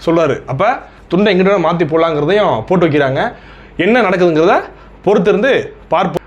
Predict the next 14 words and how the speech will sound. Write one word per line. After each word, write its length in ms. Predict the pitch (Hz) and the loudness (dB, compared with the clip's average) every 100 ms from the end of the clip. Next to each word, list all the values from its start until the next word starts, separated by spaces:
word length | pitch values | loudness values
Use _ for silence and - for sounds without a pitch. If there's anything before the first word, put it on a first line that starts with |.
| - | -4
ஒரே 200 | 165 226 | 0 2
ஒரு 120 | 262 | 2
விஷயம் 300 | 262 208 180 | 2 0 0
கடைசியா 40 | 180 | 0
சொல்லிக்கிறேன். 560 | 180 160 156 143 170 | 0 0 0 0 0
இந்த 140 | 175 139 | 0 0
"அடங்க 360 | 143 226 262 | 0 0 2
மறு, 240 | 240 214 226 | 2 4 4
அத்துமீறு, 600 | 185 - 233 208 220 214 | 2 0 0 2 2 2
திமிரு 300 | 208 220 220 | 2 2 2
எழு, 200 | 208 214 | 2 0
திருப்பி 300 | 214 220 196 | 0 2 2
அடின்னு" 140 | 202 | 2
சொல்றீங்கல்ல, 520 | 165 151 143 147 120 | 0 0 0 0 0